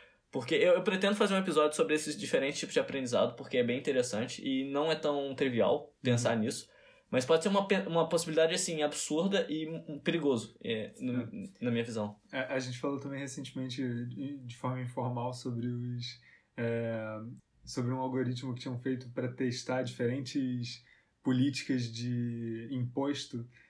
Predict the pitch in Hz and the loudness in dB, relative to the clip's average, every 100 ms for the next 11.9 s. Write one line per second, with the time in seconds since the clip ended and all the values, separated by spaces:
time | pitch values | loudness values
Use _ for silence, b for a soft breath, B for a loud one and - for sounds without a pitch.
0 | b - 120 123 123 131 127 - 120 - | b -6 -2 -2 0 0 -2 -6 -12 -12
1 | - 139 - 123 127 123 123 120 127 117 | -10 -10 -6 -4 0 0 0 -2 -4 -4
2 | 127 120 139 135 143 135 139 190 190 175 | -2 0 -2 -4 -4 -2 0 0 -2 -2
3 | - 151 131 123 131 143 139 120 131 123 | 0 2 2 0 -2 -2 -2 -2 -4 -6
4 | 127 127 127 127 127 123 - 220 185 190 | -6 -4 -4 -4 -2 0 2 4 4 4
5 | 165 196 190 180 180 196 175 160 151 175 | 4 4 4 6 6 6 2 0 0 2
6 | 185 185 - - _ - - - 127 135 | 4 4 0 -14 _ -20 -18 -14 -2 0
7 | 131 139 165 123 120 135 135 143 127 - | 2 2 0 0 2 2 4 2 0 0
8 | 139 131 139 139 131 139 151 135 131 127 | 0 2 4 4 2 0 2 2 2 -2
9 | 123 120 113 117 117 - - 123 123 123 | 0 0 0 0 -2 -6 -4 -2 0 -2
10 | 123 120 117 113 113 104 - 123 117 117 | -2 -2 -2 -2 -4 -8 -8 -4 -2 -4
11 | 120 117 120 120 117 - 131 123 107 | -6 -6 -4 -2 -4 -4 -4 -2 -4